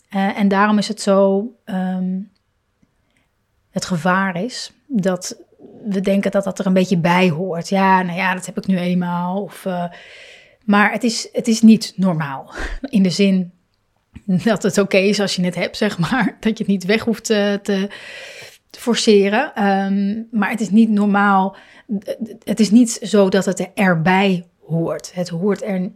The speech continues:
niet bij. Het is een signaal. Het is een signaal voor jou, voor iedereen die dit voelt, om te kijken, wat heeft dit mij te zeggen? Waarom voel ik dit? Waar komt dit van, eh,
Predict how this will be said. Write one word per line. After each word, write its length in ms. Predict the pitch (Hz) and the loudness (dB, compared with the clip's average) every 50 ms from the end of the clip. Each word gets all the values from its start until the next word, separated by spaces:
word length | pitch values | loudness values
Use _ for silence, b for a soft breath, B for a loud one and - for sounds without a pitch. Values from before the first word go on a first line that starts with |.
| _ | _
niet 360 | - 180 170 185 208 202 202 202 | -8 -2 2 2 2 2 2 -2
bij. 340 | 175 170 160 165 180 180 | -4 -2 -2 -2 -4 -4
Het 180 | 170 175 180 - | -6 -6 -4 -4
is 340 | 190 180 175 - - - B B B B B B B | -4 -2 -2 -4 -8 -10 B B B B B B B
een 280 | - 180 180 175 165 - | 0 2 2 2 0 -2
signaal. 720 | - - - 202 180 175 180 190 190 175 175 175 185 185 | -6 -2 0 0 0 2 0 0 2 0 0 -2 -2 -6
Het 100 | 170 - | -6 -6
is 140 | 202 - - | -6 -4 -4
een 100 | 190 - | -4 -4
signaal 720 | - - 202 185 185 190 190 202 208 208 208 208 220 B B B B B B B B _ | -4 -2 -2 -2 0 0 2 2 2 2 0 0 -4 B B B B B B B B _
voor 240 | - - 208 190 | -8 -2 0 2
jou, 560 | 190 190 185 190 190 185 185 185 190 202 240 - - _ _ _ _ _ | 4 4 4 6 4 4 2 2 0 -2 -2 -4 -10 _ _ _ _ _
voor 200 | - - - 190 - | -20 -12 -10 -8 -2
iedereen 340 | 233 214 196 208 190 190 185 | 0 2 2 4 2 2 0
die 120 | 185 196 | 0 0
dit 180 | 190 180 175 - | 0 0 -2 -2
voelt, 600 | - - 196 180 185 190 196 208 - - - _ _ _ _ _ | -2 -2 0 0 0 -2 -4 -6 -8 -12 -14 _ _ _ _ _
om 360 | - 220 196 190 185 185 190 - | 0 0 0 2 0 -2 -4 -6
te 100 | - - | -6 -4
kijken, 520 | - 190 180 175 185 185 214 180 156 156 | -2 0 0 0 -2 -4 -6 -8 -8 -4
wat 360 | 170 190 190 190 - - - _ | -2 -2 -2 -4 -6 -12 -16 _
heeft 420 | _ - 180 190 185 185 - _ | _ -2 -2 -2 -2 -2 -4 _
dit 340 | - 175 170 175 - - _ | -2 -2 -2 -2 -8 -14 _
mij 300 | - 196 165 175 175 170 - | -6 -4 -4 -4 -4 -6 -6
te 140 | - 170 | -6 -6
zeggen? 480 | 156 160 180 175 165 - - 151 143 - _ _ _ | -2 0 0 0 -2 -4 -8 -8 -10 -10 _ _ _
Waarom 800 | 175 160 151 156 170 170 175 180 175 175 185 180 180 180 196 - | -8 -6 -4 -2 -2 -2 -2 -2 -2 -2 -2 -4 -4 -4 -6 -10
voel 280 | _ - - - 202 185 | _ -10 -2 0 2 2
ik 180 | 175 185 180 | 2 -2 -2
dit? 320 | - 180 185 - - - _ | -4 -6 -4 -6 -10 -14 _
Waar 460 | - 185 160 160 165 170 175 175 180 | -10 -10 -6 -2 -2 -2 0 -2 -4
komt 180 | 180 - 196 170 | -4 -4 -4 -2
dit 180 | - 185 - - | -4 -6 -8 -8
van, 240 | - 196 180 - - _ | -6 -6 -6 -6 -8 _
eh, 140 | - 185 165 | -8 -8 -6